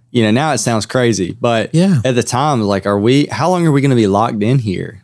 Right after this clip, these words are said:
Speaker 1: Like,
Speaker 2: Yeah.
Speaker 1: how long is, i-, is this, is this just the way things are now? Are, a-, am I willing to just keep preaching into a camera for people, you know, wherever they are?
Speaker 2: <laughs>
Speaker 1: So, um, and so, you know, we started working together. Our church,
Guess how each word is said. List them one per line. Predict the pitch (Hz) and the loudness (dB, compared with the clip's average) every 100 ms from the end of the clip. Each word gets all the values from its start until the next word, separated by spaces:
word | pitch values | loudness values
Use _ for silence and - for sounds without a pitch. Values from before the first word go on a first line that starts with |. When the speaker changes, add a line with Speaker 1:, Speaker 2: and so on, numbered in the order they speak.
| - | -4
Speaker 1:
Like, | 98 95 | 0 0
Speaker 2:
Yeah. | - | 0
Speaker 1:
how | 117 | 0
long | 135 143 143 | 0 0 0
is, | 120 - - - | 0 -2 -8 -4
i-, | 120 90 120 | -2 -2 -4
is | - 120 101 | 0 2 4
this, | 135 156 - - - - | 2 0 -4 -10 -16 -2
is | 135 117 | 0 2
this | 151 | 2
just | - 165 | 2 0
the | 147 | 2
way | 127 127 | 2 0
things | 127 113 104 | 0 0 2
are | 123 143 | 0 0
now? | 104 92 87 92 | 0 -2 -2 -4
Are, | 92 104 | -2 -2
a-, | - 117 113 | -2 -4 -2
am | 123 | 0
I | 120 147 | 0 0
willing | 120 143 147 | 2 2 2
to | 110 | 0
just | 92 110 - | -2 -2 -2
keep | - 123 107 | -2 -2 -2
preaching | - 135 135 - 123 | -2 0 2 2 0
into | 110 117 | 0 0
a | 104 | -2
camera | - 135 156 107 95 95 110 - - - | 0 0 2 2 0 0 -4 -12 -20 -6
for | 117 | -2
people, | 127 131 127 117 107 107 - | 2 2 4 4 4 0 -4
you | 117 | 0
know, | 104 101 | 2 2
wherever | 101 110 117 101 | 2 0 0 0
they | 95 | 2
are? | 101 107 98 95 - | 2 2 0 -2 -4
Speaker 2:
<laughs> | 185 - - | -8 -8 -10
Speaker 1:
So, | - 123 110 104 101 - | -4 0 2 0 -2 -2
um, | 107 104 95 92 - | -2 0 0 -2 -2
and | 113 | -2
so, | 131 120 110 - _ 117 - _ | 0 0 -2 -6 _ -20 -20 _
you | 131 113 | -2 0
know, | 104 | 2
we | 117 | 2
started | 117 123 117 104 - _ _ - | 0 0 0 -2 -6 _ _ -4
working | 117 117 120 | -2 0 0
together. | 101 113 113 113 110 | 0 0 2 0 0
Our | 113 135 | 0 -2
church, | 135 127 117 - - | 0 0 0 -2 -12